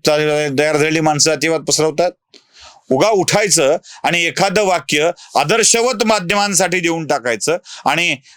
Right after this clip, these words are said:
पवारांची झेलणे यालाच आदर्श समजून पत्रकारिता करणारी माध्यमं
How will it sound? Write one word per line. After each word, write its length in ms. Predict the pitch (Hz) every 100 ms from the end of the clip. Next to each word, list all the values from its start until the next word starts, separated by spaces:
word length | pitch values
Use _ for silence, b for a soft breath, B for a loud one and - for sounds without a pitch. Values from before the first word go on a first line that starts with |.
| b
पवारांची 580 | 139 165 196 214 196 240
झेलणे 520 | 165 196 175 147 160 B B
यालाच 440 | 123 147 170 208 202
आदर्श 280 | 190 214 185
समजून 460 | 185 170 139 170 b b -
पत्रकारिता 580 | 135 160 180 202 185 220
करणारी 440 | 190 208 202 190
माध्यमं 580 | 180 139 131 117 101 156